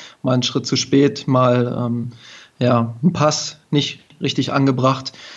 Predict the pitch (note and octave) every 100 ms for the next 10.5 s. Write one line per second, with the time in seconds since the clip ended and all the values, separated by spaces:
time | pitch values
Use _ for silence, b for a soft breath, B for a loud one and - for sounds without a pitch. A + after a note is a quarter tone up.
0 | B B B B _ - C#3 B2+ B2 B2
1 | B2+ C3 B2 B2 B2 C3+ C#3+ - D3 D3
2 | C#3+ C#3+ - _ _ _ _ - C#3 C#3+
3 | C3+ - - - - D3 C#3 C#3 C#3 C3
4 | C#3 C3+ D3+ D3 C3+ C3 B2+ - D#3 -
5 | C#3+ - C3+ D3 E3 E3 C3+ C3+ C#3 C#3
6 | C3+ C3+ - C#3+ D#3 - C3+ B2+ - -
7 | C3+ B2+ C3 C3+ C#3 C3+ C3+ - - C3+
8 | B2+ - C3 C3 C3+ C3 D3 C#3+ C#3 C#3
9 | C3+ C3 B2+ C#3 C3 C3 C3 - C#3+ -
10 | C#3 C3+ B2+ C3+ C#3